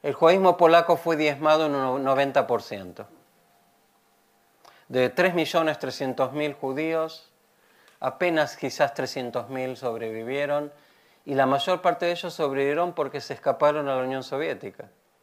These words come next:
Stalin desconfiaba de ellos también por antisemitismo, los deportó hacia el este, o hacia Siberia, o hacia la zona de, eh, Shanghái, donde hubo también una especie de gueto,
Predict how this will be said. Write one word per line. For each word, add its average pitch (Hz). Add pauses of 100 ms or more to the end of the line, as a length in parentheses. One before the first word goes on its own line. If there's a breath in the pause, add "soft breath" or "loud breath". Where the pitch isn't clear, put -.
(680 loud breath)
Stalin 151
desconfiaba 135
de 131
ellos 151
también 127
por 127
antisemitismo, 151
los 143
deportó 135 (260 loud breath)
hacia 131
el 127
este, 123
o 120
hacia 127
Siberia, 135 (420 soft breath)
o 131
hacia 127
la 120
zona 123
de, 117 (320 soft breath)
eh, 117
Shanghái, 151
donde 139
hubo 135
también 135
una 127
especie 131
de 127
gueto, 127